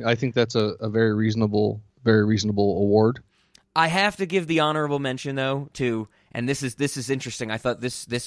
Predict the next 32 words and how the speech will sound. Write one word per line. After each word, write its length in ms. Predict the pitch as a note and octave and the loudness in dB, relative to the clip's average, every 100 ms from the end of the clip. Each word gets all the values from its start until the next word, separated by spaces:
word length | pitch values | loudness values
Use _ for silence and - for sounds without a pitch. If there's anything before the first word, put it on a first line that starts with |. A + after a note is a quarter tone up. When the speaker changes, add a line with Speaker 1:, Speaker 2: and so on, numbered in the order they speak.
| - - | -12 -6
Speaker 2:
fan 220 | A#2+ A2+ | -4 -4
request 300 | A2+ A#2+ - | -4 -4 -4
would 100 | A#2 | -6
only 240 | A2+ A#2 | -6 -6
have 140 | A2+ G#2+ | -6 -6
won 320 | A2 G#2+ G#2+ | -6 -8 -10
one 320 | A2+ A#2 B2+ | -8 -4 -2
award. 420 | B2+ A2+ A2+ C#2 - _ _ _ - | -2 -2 -4 -6 -12 _ _ _ -8
Uh, 200 | A2+ A2 | -6 -6
which, 220 | G#2 - - | -8 -10 -14
but 280 | A2 G#2 A#2 | -12 -10 -4
so 180 | A2 | -2
it'll 120 | A2 A2+ | -2 0
come 180 | B2 | 0
up 120 | B2 A#2 | 0 0
again, 260 | D3 A#2+ | 0 0
is 80 | A2 | -4
what 100 | A2 | -8
I'm 80 | G#2+ | -8
saying. 360 | - A2 A2 - _ _ - | -8 -8 -10 -16 _ _ -2
But 160 | C#3 - | -2 -2
the, 220 | C#3 D3+ - _ _ _ - | -2 -2 -2 _ _ _ -4
the 160 | D3 | 0
plan 440 | D3 - B3 D4+ D4+ | 0 0 2 2 2
from 240 | - D3+ | -2 0
Artemis 500 | D3 F3+ F#3 D#3 C#3+ - | 2 2 2 -2 -4 -2
Fowl, 420 | C#3 B2+ A#2+ F2 | 2 4 2 2
Artemis's 640 | B2 F#3 B3 A3+ F#3 D#3+ | 6 6 6 0 -2 -6
Fa-, 220 | - - - | -8 -8 0
Artemis 380 | D3+ G#3+ A3 - | 0 2 -2 -2
Fowl,'s 400 | E3+ D#3+ D3+ C3 | 0 2 0 -4
plan 560 | - C3 A#2+ G2+ F2 | -8 -6 -4 -6 -10